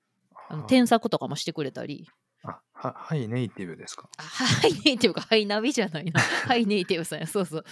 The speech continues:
Speaker 1: ハイネイティブさん。月ちょっといるんやけどな。あ、
Speaker 2: うーん。
Speaker 1: それすごい、なんか、良くて結構ずっと登録してるわ。
Speaker 2: ああ。
Speaker 1: うん。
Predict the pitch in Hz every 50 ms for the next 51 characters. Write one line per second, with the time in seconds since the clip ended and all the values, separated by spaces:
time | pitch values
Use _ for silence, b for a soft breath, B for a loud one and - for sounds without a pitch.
0 | B B B B B B - 247 233 196 185 185 185 180 165 - 139 147 143 151
1 | _ - 285 _ - 202 - 185 175 - - 151 147 160 175 175 170 151 135 113
2 | 143 143 147 - 156 160 185 202 B B B B B B B B - - 180 185
3 | 196 214 226 190 - 302 294 185 185 185 220 233 254 269 247 185 156 147 - -
4 | - _ - 185 180 180 - 151 147 156 151 - - 190 185 _ - - 143 -
5 | - - - 156 147 160 160 _ 151 _ 151 151 143 - _ _ - - 151 147
6 | 147 113 - - _ _ _ _ _ _ _ _ _ _ - 95 95 92 90 90
7 | 85 80 - - - - - _ _ _ _ _ - 175